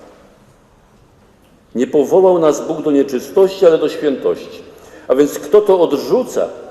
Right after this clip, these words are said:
Nie człowieka odrzuca”, naucza święty Paweł, „lecz Boga, który przecież daje wam swego Ducha Świętego”. Jakże jasno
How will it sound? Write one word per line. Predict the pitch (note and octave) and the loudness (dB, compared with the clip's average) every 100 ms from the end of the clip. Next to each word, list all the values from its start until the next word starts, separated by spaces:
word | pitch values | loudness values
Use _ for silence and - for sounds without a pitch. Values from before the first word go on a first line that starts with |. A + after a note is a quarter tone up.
| - | -12
Nie | C#3+ G3+ | 0 2
człowieka | G#3 G#3 F3+ C#3+ C4 D#3+ | 2 2 0 0 -2 4
odrzuca”, | B2+ G#2+ A#2+ A#2 A#2 | 4 2 -4 0 0
naucza | A2 G#2+ A2+ G#2+ | 2 0 0 -2
święty | - G2+ G2 - | -4 -8 -8 -2
Paweł, | G2 F#2 G#2 | 0 2 2
„lecz | C3+ C3+ | 0 0
Boga, | - A3+ G#3+ B2 G2 - - - | 4 4 4 2 0 -2 -12 -10
który | - C#3+ | -6 -4
przecież | - D3+ D#3 B2 | -2 -2 -2 0
daje | F3+ D3 C#3 | 2 4 4
wam | C3+ | 2
swego | C3 - C#3 A#2+ | -2 -2 -2 0
Ducha | A2 A2 G2+ G2 | -4 -6 -6 -6
Świętego”. | - F#2+ E2 - E2 - - - - - - - - | -6 -12 -10 -12 -14 -16 -20 -20 -20 -20 -20 -20 -12
Jakże | A2+ A2 A#2+ | -10 -6 -6
jasno | C3 E3 F#3+ F#3+ - E3+ | 0 2 0 -2 -4 -4